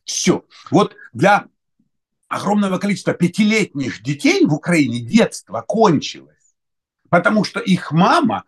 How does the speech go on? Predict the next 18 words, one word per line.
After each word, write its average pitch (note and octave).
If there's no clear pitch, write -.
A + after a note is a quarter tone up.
не F3
знает, F3+
что -
делать. B2
И D#3+
ребенок G#3
начинает G3+
искать, C4
ну, A3
кого-то, E3+
кто -
спокоен, C#3+
улыбается E3
и C#4
готов C4+
с -
ним F4
разговаривать. G3